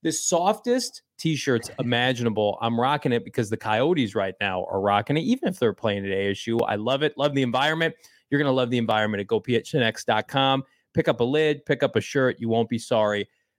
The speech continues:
Speaker 1: that you did. Bo and I, again, live immediately following the conclusion of Hard Knocks tonight. You can watch it on demand beginning at eight. If you've got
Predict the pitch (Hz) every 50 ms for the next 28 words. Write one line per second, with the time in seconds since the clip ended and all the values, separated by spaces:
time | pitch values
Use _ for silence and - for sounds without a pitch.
0 | _ - - 120 113 110 107 - _ _ 120 117 104 98 117 104 104 101 98 95
1 | 92 - _ _ - - - - 151 165 202 220 254 233 196 185 175 170 170 180
2 | 175 - 151 135 139 170 160 131 113 107 95 - - 113 127 151 165 170 170 165
3 | 165 170 147 156 - 139 131 113 113 120 143 165 185 196 202 202 196 - 180 185
4 | 180 - - - 160 156 151 151 147 143 139 139 139 135 123 107 - - 110 113
5 | - 160 175 175 175 147 151 147 131 117 131 143 165 170 160 165 147 139 135 -
6 | - - - - 107 98 117 143 165 180 190 185 - - - _ _ _ _ _
7 | _ - 131 123 - 123 113 120 135 165 160 - 185 175 165 151 147 143 139 139
8 | 139 139 139 135 131 110 107 139 147 147 143 135 131 123 117 117 117 117 117 -
9 | - 110 - 117 110 107 120 113 110 107 104 104